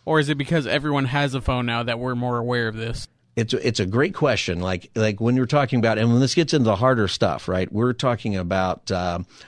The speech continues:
Speaker 2: child trafficking. Okay, that's where a lot of this comes down in this hearing today. Really bad stuff. Is that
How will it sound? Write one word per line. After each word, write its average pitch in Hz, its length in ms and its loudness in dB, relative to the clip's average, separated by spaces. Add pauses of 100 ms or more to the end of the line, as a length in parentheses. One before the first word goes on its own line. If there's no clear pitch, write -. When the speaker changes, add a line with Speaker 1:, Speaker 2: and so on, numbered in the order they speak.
(120)
Speaker 2:
child 113 320 2
trafficking. 87 600 0
Okay, 85 200 -2
that's 92 240 0
where 95 160 0
a 82 80 -2
lot 92 220 0
of 87 140 -2
this 85 200 -4
comes 87 220 -4
down 90 240 -4
in 85 80 -4
this 80 160 -6
hearing 92 320 -2
today. 76 320 -6
Really 101 300 0
bad 82 300 -4
stuff. - 320 -6
Is 98 160 -4
that 113 320 -2